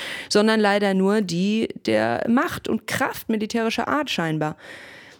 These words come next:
Deswegen ist mein Argument Nummer eins für das Ja, Abschränkungen gegenüber Russland und womöglich auch anderen Bedrohungen scheint mir realpolitisch erstmal,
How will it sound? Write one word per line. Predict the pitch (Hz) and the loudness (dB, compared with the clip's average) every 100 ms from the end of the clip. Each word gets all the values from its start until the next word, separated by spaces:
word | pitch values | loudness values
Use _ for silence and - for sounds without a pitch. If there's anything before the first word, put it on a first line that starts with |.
| _ | _
Deswegen | 226 220 262 247 | 0 4 4 4
ist | 240 - | 0 0
mein | 220 220 - | 2 2 2
Argument | 214 220 226 | 2 4 2
Nummer | 226 220 208 | 2 2 2
eins | 190 202 233 - | 2 2 2 0
für | - | 0
das | 214 196 - | 0 0 0
Ja, | 180 196 226 - | 0 0 -2 -2
Abschränkungen | 208 - - 240 233 240 226 220 | -4 -2 -2 0 0 0 0 -2
gegenüber | 220 214 214 196 | -2 -2 0 0
Russland | 180 196 208 220 214 | 2 0 0 0 0
und | 196 | 0
womöglich | 208 208 - 113 | 2 2 0 -2
auch | - 180 | -2 -2
anderen | - 214 269 214 | -2 2 2 2
Bedrohungen | 185 180 - 180 208 | 0 0 -2 -2 -2
scheint | - 202 - | -2 -2 0
mir | 208 | 0
realpolitisch | 196 - 185 185 196 202 202 | 0 0 -2 -2 -2 -2 -2
erstmal, | 214 185 190 185 | 0 0 0 -2